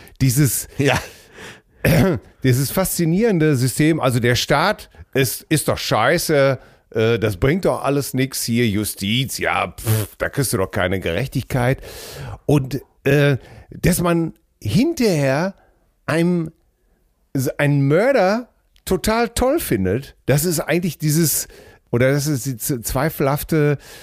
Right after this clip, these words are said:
Speaker 1: äh, Le-, äh, Leistungsfähigkeit dieses Buches, oder? Dass man hinterher Verbrechern, Gaunern und Mördern applaudiert und sagt, super, ja, der hätt's doch auch nicht anders verdient.
Speaker 2: Ja, die, f-, äh, bei der Verfilmung des Buches war ja die Mafia,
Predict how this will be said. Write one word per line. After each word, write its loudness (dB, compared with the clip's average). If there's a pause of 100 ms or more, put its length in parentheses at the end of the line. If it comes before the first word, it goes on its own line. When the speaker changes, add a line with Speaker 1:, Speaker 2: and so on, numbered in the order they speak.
(200)
Speaker 1:
äh, 4
Le-, -2
äh, 0
Leistungsfähigkeit 0
dieses 0
Buches, -2
oder? 0 (1080)
Dass 0
man 2
hinterher 2
Verbrechern, 0
Gaunern 2
und 0
Mördern 4
applaudiert 2
und -2
sagt, 2
super, 2 (120)
ja, 2
der 4
hätt's -2
doch 2
auch 2
nicht 0
anders 0
verdient. 0 (840)
Speaker 2:
Ja, 0
die, 6
f-, -2
äh, -4
bei 0
der 2
Verfilmung 2
des 2
Buches -2
war -4
ja 0
die -2
Mafia, -2